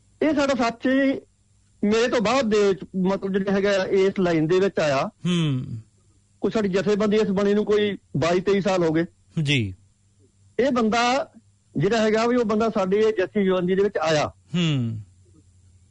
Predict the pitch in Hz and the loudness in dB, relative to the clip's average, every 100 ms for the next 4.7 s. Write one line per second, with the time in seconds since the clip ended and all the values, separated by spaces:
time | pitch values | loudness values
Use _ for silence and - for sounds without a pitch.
0 | _ _ _ _ - 294 311 302 247 269 | _ _ _ _ -2 0 2 2 0 0
1 | 294 277 269 185 202 269 220 180 190 214 | 0 0 -2 0 0 0 0 0 0 0
2 | 240 269 269 233 208 202 226 196 160 160 | 0 0 0 -2 -2 0 -2 -2 -2 -4
3 | 147 233 233 233 202 196 185 156 131 104 | -2 0 0 0 0 -2 -2 -2 -4 -6
4 | 85 _ - 147 170 147 95 | -10 _ -12 -2 0 0 -2